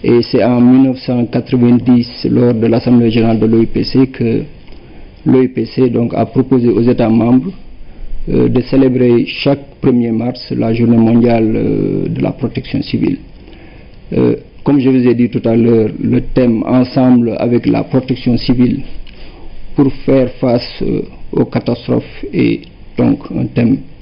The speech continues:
qui nous a été proposé, mais quand même il faut dire qu'au Sénégal, après une réflexion approfondie, euh, le ministère de l'Intérieur et de la Sécurité publique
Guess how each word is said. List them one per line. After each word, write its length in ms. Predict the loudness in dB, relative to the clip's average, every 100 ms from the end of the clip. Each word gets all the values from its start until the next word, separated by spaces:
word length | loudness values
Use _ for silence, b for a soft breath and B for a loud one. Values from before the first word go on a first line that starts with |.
| -18 B B -2
qui 100 | 0
nous 180 | 2
a 100 | 0
été 160 | -2 -4
proposé, 560 | -4 -6 -2 0 2 4
mais 160 | 2
quand 140 | 2 2
même 160 | 4
il 80 | 2
faut 140 | 2
dire 120 | 2 2
qu'au 160 | 2
Sénégal, 380 | 2 2 2 2
après 220 | 2 2
une 180 | 4 4
réflexion 680 | 2 0 -2 -2 0 0 -2 -8 -20 -10 -6
approfondie, 640 | 0 0 0 0 0 -4 -8 -20 -18 B B B B -6 0
euh, 160 | 4
le 100 | 4
ministère 320 | 4 2 0
de 120 | 0 2
l'Intérieur 500 | 2 4 4 4 2
et 380 | 0 0 0 2
de 100 | 2
la 320 | 0 0 -4
Sécurité 720 | -4 -4 -2 0 0 0 0 -2 -2
publique 380 | -2 0 -2